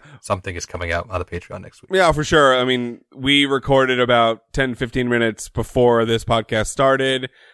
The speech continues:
Speaker 2: We're gonna try to do that from now on. That will be on the Patreon.
Speaker 1: Oh yeah, look at that. You get, you get extra content per episode if you're on the Patreon, aside from the bonus episodes we run. You get extra commentary. Isn't that crazy?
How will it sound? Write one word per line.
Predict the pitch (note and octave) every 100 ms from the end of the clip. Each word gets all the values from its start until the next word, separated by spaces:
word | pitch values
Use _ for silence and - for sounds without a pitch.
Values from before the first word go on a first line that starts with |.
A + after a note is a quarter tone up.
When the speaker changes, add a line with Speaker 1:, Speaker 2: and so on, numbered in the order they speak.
| -
Speaker 2:
We're | B2
gonna | A#2+
try | B2
to | A#2+
do | A#2+
that | A#2+ A#2
from | A#2
now | A#2 A2+
on. | A2+ A2+
That | A2+
will | G#2+
be | A2+
on | A2
the |
Patreon. | G#2 A2 A#2 G#2+ G#2 G#2 G#2 G2+ -
Speaker 1:
Oh | D3+
yeah, | D3
look | E3+
at | G3
that. | D3+
You | C3+
get, | E3+ F3+ -
you | F3+
get | F#3 - -
extra | G#3+ - - - A3 G3+
content | - G3 F#3+ F#3+ - E3+ D3 _ _ _
per | - D#3+ D3
episode | C#3 A#2 - A2+ F#2+ E2+
if | F2 -
you're | G2
on | F#2+ F#2
the |
Patreon, | F2+ - F#2+ - G2
aside | - C#3+ D#3+ D3
from | - G#2
the |
bonus | F#2 F#2+ F2+ -
episodes | F#2 - F#2+ F2+
we | F#2+
run. | F#2 F#2+ F#2+ F#2+ _ _ -
You | G2+
get | G#2 -
extra | G2 - F#2+
commentary. | - F#2+ F2+ E2 F#2 F2 F2
Isn't | F2 F2
that | F2+ F2
crazy? | - F2+ F2 -